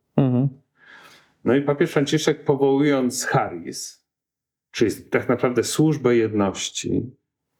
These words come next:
Speaker 2: charyzmatyczną służbę jedności, nie? On chce jak gdyby spróbować dać drugą szansę, tak? Dajmy odnowie drugą szansę, że spróbujemy zerwać z tym starym schematem,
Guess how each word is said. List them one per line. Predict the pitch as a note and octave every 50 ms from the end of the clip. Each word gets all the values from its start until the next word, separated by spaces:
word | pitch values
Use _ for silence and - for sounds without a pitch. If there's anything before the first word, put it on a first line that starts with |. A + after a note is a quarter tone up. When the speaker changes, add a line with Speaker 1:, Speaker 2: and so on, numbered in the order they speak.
| _ _
Speaker 2:
charyzmatyczną | - - A#2+ A#2+ A#2+ A2 B2 A#2+ A#2+ - D3 C#3+ C#3+ - - B2 A2+ A2 G#2+
służbę | - - - B2+ A2+ A#2 - A2+ A2
jedności, | G#2+ G#2 F#2+ - F#2 F2+ - - - - - - - - - _ _ - - - - - _ _ -
nie? | - - B2 C#3 -
On | - C#3 E3+ F3
chce | E3+ - - - - D#3+ D#3+ E3 F3 F3 D#3
jak | C#3 C#3
gdyby | - F3 E3+
spróbować | - - - D3+ D#3+ F3 F3+ D#3 - - - _ _ _ _ _ _ _ -
dać | - D#3+ D3+
drugą | D#3 F#3+ F#3+ F#3+ G#3 G3
szansę, | F#3 - G3 F#3 E3 - - F#2+
tak? | F#2 - C3 D3 D3+ - C#3+ A#2+
Dajmy | A#2+ C#3 C#3+ D#3+ F3 F#3+ G3 F#3+
odnowie | - D#3 C#3 D3+ E3+ E3+ E3 D#3+
drugą | D#3 D#3+ D#3 D#3 D#3+ D3+
szansę, | D3 - C#3 C3+ B2 A#2+ - - - - A#2 C3+ D#3+ - _ _ _ _ _ _ - _ _ _ _ _ _ -
że | - A#2 B2+ B2+
spróbujemy | B2+ - D3 C#3+ D#3+ E3+ E3+ D#3+ C#3+
zerwać | C3+ E3+ F3 F#3 F3+ D#3 C#3+
z | - -
tym | C#3+ B2+ A#2+
starym | - - B2+ B2+ A#2+ A#2+
schematem, | - - - B2+ B2 A#2+ A#2+ A#2+ A#2 - G#2+ G#2 G2 F#2+ F#2+ F#2